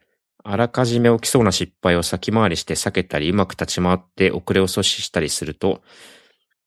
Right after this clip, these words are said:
してしまう」と。「でも実は失敗や遅延してリカバリした方がドラマティックで評価されやすいよね」っていうツイートをしたんですよ。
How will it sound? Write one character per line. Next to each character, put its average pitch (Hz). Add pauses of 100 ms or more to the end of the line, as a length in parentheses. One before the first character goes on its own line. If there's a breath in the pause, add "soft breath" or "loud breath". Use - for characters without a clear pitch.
し -
て 95
し -
ま 80
う」 67
と。 - (400)
「で 131
も 110
実 98
は 123
失 -
敗 135
や 135
遅 131
延 131
し -
て 123
リ 110
カ 123
バ 127
リ 123
し -
た 131
方 127
が 73
ド 85
ラ 92
マ 104
テ 117
ィ -
ッ -
ク 95
で 80
評 98
価 82
さ 80
れ 87
や 92
す -
い 92
よ 78
ね」 95
っ 113 (120)
て 85
い 76
う -
ツ -
イ 82
ー -
ト 87
を -
し -
た 90
ん 78
で 69
す -
よ。 -